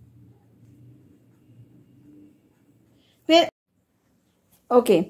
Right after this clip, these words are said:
so फिर हमारे पास आ रहा है कंट्रोल आर। कंट्रोल आर is used for align and right। जैसे हमने align and left किया था, align and center किया था, अब हमारे पास आ रहा है align and life,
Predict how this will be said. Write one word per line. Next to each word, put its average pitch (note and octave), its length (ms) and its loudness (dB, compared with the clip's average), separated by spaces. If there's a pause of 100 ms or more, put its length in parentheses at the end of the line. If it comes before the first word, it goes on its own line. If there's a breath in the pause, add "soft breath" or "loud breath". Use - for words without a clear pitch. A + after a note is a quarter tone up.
(400 soft breath)
so C#4+ 160 2
फिर E4 140 4
हमारे D#4 240 0
पास C#4+ 160 -4
आ C#4 80 -2
रहा B3 100 0
है C4+ 60 0
कंट्रोल B3+ 600 2
आर। G#3+ 280 0
कंट्रोल B3+ 440 -2
आर B3 140 2
is B3 100 -2
used A#3+ 340 -6
for B3+ 320 2
align A3+ 600 -2
and E4 220 -4
right। F#3 380 -4 (340 soft breath)
जैसे A#3+ 200 -2
हमने C4 200 -2
align A#3 300 -2
and A#3+ 260 -2
left C4 220 -2
किया C4+ 180 2
था, C4 180 -2
align A3 300 -4
and B3 160 -4
center C4+ 320 -2
किया C4+ 160 0
था, C#4 140 -4
अब A#3+ 200 -4
हमारे A#3+ 240 -2
पास B3 200 -2
आ A3+ 80 -2
रहा A#3 120 -2
है - 80 -8
align G#3+ 340 -2
and G#3 180 -4
life, E3 200 -6